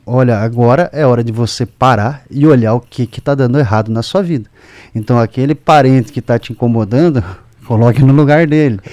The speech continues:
Aquilo que você faz e te deixa mal, um hábito, por exemplo, tabagismo, vamos tentar parar. É, duas coisas bem importantes, é, devem ser radicalmente, assim, mudadas, né? É, primeiro, o hábito alimentar.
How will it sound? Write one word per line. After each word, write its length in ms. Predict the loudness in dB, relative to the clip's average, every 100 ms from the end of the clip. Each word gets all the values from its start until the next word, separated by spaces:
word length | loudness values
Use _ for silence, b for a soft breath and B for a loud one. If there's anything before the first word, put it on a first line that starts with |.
| B -8
Aquilo 480 | -4 -4 -2 -2 0
que 140 | -2
você 360 | -2 -2 0 -4
faz 440 | -2 2 2 2
e 20 | -2
te 160 | -6
deixa 320 | -2 -2 -2
mal, 320 | 0 4 4 4
um 140 | 4
hábito, 440 | 4 2 0 -10
por 180 | -6 -2
exemplo, 340 | 0 0 -4 -4
tabagismo, 800 | -6 -4 -4 -2 -4 -6 -10 -4
vamos 300 | 0 0 -2
tentar 260 | -4 -4
parar. 340 | -2 0 -2 -6 B B B B B
É, 320 | 0 2 2 0 _ -14
duas 380 | -4 0 0 0
coisas 340 | -2 0 0
bem 300 | 2 2 2
importantes, 800 | 2 0 -2 0 -2 -2 -10 -16 B B B -16
é, 240 | -6 -2 -2
devem 380 | 0 2 2 0
ser 220 | 0 0
radicalmente, 840 | 2 0 0 0 2 2 2 -2
assim, 440 | -6 0 0 0 -2
mudadas, 640 | -2 0 0 -2 -4 -8
né? 180 | -8 -8 -10 _ _ _ _ _ -8 -4 -2
É, 260 | -2 0 -2 -4 _ _ -2
primeiro, 340 | 2 4 4
o 100 | 4
hábito 300 | 4 2 0
alimentar. 720 | 0 2 0 0 -2 -4